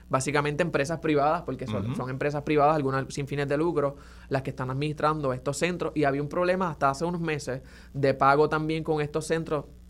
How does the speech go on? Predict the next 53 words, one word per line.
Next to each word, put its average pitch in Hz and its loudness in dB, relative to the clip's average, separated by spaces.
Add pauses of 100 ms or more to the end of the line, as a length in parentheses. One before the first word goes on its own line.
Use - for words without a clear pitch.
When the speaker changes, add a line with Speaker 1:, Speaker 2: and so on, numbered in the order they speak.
(100)
Speaker 1:
Supuestamente 143 -2 (240)
ya 131 2
en 131 4
los 135 0
pasados 135 0
meses 139 -4
mejoró 131 -2
el 127 -4
pago 139 2
de 135 2
parte 131 -2
del 131 -2
Departamento 131 -4
de - -6
Salud 143 -2 (340)
hacia 139 2
estos 147 -2
centros, 185 -4
pero 143 0
también 131 -4
es 147 -4
un 156 -6
miedo 147 -2 (260)
que 135 0
tienen 131 -2
muchas 139 -2
de 139 0
estas 143 -4
personas 160 -4
de 143 -2
que 120 -4
se 135 -4
vuelva 131 0
a 143 -2
repetir 143 0
el 143 0
problema 127 -4
de 131 -4
no, 120 -12
no 127 -8
recibo 143 -2
el 151 4
pago, 165 4
si 156 -8
no 135 -4
recibo 139 0
el 147 2
pago 147 4
no 151 -2
puedo 123 -4
dar 123 -4
el 127 -6
servicio. 123 -10